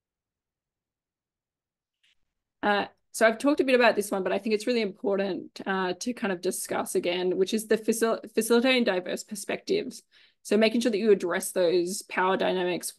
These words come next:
uh, and using some different tools to be able to do it. Uh, so I always love to do that by creating a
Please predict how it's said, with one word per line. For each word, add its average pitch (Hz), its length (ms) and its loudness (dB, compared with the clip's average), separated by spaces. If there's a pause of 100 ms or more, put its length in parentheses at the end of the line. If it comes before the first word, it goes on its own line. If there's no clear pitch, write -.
(140)
uh, 190 300 2
and 196 140 4
using 202 240 4
some 202 140 -2
different 185 300 0
tools 185 260 2
to - 40 -20
be 185 80 2
able 175 120 4
to 180 40 -2
do 175 160 0
it. 175 240 -2 (500)
Uh, 190 240 2
so - 180 4 (360)
I 196 120 4
always 208 180 6
love 208 120 4
to 214 80 -6
do 196 120 2
that 185 240 -2
by 180 300 -2
creating 202 360 0
a 185 120 -2